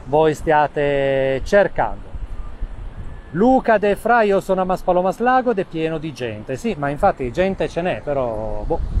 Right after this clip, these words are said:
a sapere, c'è qualcuno che invece vorrebbe vedere, non so, che ci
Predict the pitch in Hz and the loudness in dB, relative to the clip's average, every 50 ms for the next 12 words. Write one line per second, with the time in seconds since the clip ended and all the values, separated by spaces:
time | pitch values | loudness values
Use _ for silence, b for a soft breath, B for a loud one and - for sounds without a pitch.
0 | - - - - - - - - 160 156 - 180 165 160 151 139 127 123 123 - | 0 0 0 0 0 0 2 2 2 2 2 2 0 0 0 0 2 2 2 2
1 | 160 151 160 165 151 - - 170 165 156 151 - - - 151 147 139 139 143 156 | 2 2 2 2 2 2 0 0 2 2 2 2 2 2 2 2 2 2 4 4
2 | 151 139 - 135 123 120 127 131 127 127 135 143 143 139 143 135 135 135 135 143 | 4 4 4 2 2 2 0 0 0 0 2 0 0 0 0 0 0 0 0 0
3 | 143 143 143 143 139 135 135 131 131 131 131 - - 160 131 - 127 110 - 123 | 0 2 2 2 2 2 2 2 0 -2 -4 -2 -2 -2 -2 -2 -4 -8 -4 -4
4 | 123 120 120 123 123 123 | -2 -2 0 0 0 -2